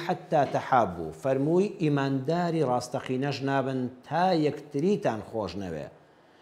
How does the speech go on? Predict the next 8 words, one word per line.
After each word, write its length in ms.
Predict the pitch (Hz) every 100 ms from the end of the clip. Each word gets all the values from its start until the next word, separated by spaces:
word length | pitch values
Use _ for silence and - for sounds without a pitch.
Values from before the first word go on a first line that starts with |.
| - _ _ 139
ئایا 220 | 127 113
شتێکتان 420 | - 127 - 120 113
پێ 100 | - 143
بڵێم؟ 280 | 180 120 90 - -
ئەگەر 220 | 139 131 120 113
جێبەجێتان 640 | 123 113 117 123 123 113 101
کرد، 220 | 151 98 - - - - - -
خۆشەویستی 800 | 135 - - 127 120 - 214